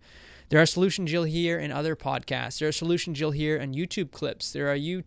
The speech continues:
there are solutions you'll hear in web-, on websites, good websites, reliable websites.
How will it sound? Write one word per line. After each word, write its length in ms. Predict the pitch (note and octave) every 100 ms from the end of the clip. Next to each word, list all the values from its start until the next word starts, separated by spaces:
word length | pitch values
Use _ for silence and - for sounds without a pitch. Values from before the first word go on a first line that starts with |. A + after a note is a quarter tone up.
| -
there 200 | E3 D#3
are 220 | D3+ D#3 D3+
solutions 580 | - D#3 G3 - G3+
you'll 120 | F3 F#3+
hear 280 | G3 G3+
in 200 | G3 F#3
web-, 200 | F3 G3+ -
on 260 | F#3+ F#3+
websites, 760 | F#3+ A3 - E3 G#2 - - -
good 200 | G#3 G3+
websites, 600 | F#3+ - - A#2 A2+ -
reliable 460 | D3 E3 G3+ E3
websites. 580 | C#3 B2 - B2+ A2+ -